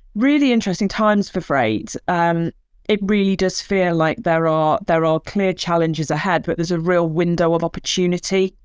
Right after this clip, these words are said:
for freight to really grab hold of. And, and I've mentioned in some of these other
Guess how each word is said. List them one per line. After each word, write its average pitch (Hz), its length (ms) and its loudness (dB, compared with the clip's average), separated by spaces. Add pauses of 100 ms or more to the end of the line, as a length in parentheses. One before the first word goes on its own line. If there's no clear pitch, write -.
(480)
for 196 80 -4
freight 202 420 0 (140)
to 185 360 0
really 180 640 0 (220)
grab 175 320 0 (260)
hold 170 360 0
of. 170 260 2
And, 170 220 -2
and 175 140 0
I've 170 140 -2
mentioned 185 340 -2
in 165 80 0
some 156 160 -6
of 160 60 0
these 165 180 0
other 165 140 0